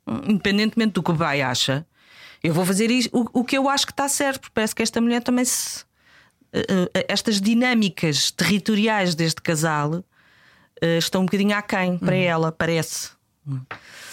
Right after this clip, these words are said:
Speaker 1: E então o papel do pai pode também mudar, não é? Porque repara, o pai aparou os golpes, não sabemos o que é que isto quer dizer, mas sabemos que à partida, enfim, não, não
Speaker 2: Ele deve
Speaker 1: agiu.
Speaker 2: desvalorizar.
Speaker 1: Eh,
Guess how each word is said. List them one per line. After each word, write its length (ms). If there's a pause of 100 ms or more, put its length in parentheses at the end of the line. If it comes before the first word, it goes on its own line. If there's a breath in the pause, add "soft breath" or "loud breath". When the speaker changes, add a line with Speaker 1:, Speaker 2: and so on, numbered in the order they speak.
(160 loud breath)
Speaker 1:
E 100
então 720 (320)
o 100
papel 380
do 120
pai 680 (800)
pode 240
também 220
mudar, 520
não 100
é? 80
Porque 260
repara, 380
o 60
pai 440
aparou 360
os 100
golpes, 400
não 80
sabemos 340
o 60 (140)
que 100
é 60
que 80
isto 100
quer 140
dizer, 220
mas 140
sabemos 300
que 80
à 60
partida, 580
enfim, 320 (120)
não, 260 (180)
não 180 (100)
Speaker 2:
Ele 60
deve 20
Speaker 1:
agiu. 640
Speaker 2:
desvalorizar. 920 (180)
Speaker 1:
Eh, 140